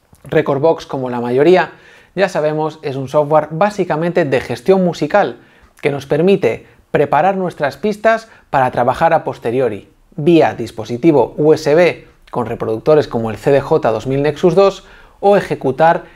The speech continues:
el modo performance Rekordbox D J para trabajar con nuestros controladores, siendo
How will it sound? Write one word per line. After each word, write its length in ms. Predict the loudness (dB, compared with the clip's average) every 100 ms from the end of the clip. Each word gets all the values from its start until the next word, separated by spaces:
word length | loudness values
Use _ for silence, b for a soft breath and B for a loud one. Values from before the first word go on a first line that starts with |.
| B
el 180 | -8 -2
modo 300 | 2 2 0
performance 840 | -4 -2 0 0 -2 -4 -8 -18 b b
Rekordbox 520 | -2 0 2 2 0 0
D 160 | -2
J 340 | -2 -6 -8 -6
para 180 | -2 -2
trabajar 400 | -2 -2 -2 -4
con 160 | -4 -4
nuestros 420 | -6 -4 -4 -4
controladores, 840 | -6 -4 0 2 4 2 0 -8 -12
siendo 600 | 0 2 2 -2 -6